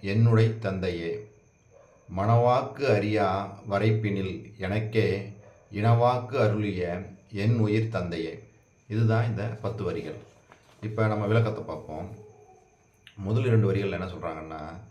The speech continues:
"தன்னையும் தன் அருள் சக்தியின் வடிவையும் என்னையும் ஒன்றென இயற்றிய தந்தையே." விளக்கம் என்ன அப்படின்னா,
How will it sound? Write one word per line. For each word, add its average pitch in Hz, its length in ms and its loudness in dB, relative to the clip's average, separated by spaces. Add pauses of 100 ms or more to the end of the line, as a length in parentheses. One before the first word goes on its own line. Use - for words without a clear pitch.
(320)
"தன்னையும் 113 920 2
தன் 101 300 -2 (100)
அருள் 117 300 2
சக்தியின் 110 720 0
வடிவையும் 95 680 0 (460)
என்னையும் 123 840 0 (180)
ஒன்றென 123 540 4
இயற்றிய 110 600 2
தந்தையே." 85 600 -4 (1080)
விளக்கம் 110 400 0
என்ன 90 280 -2
அப்படின்னா, 80 440 -12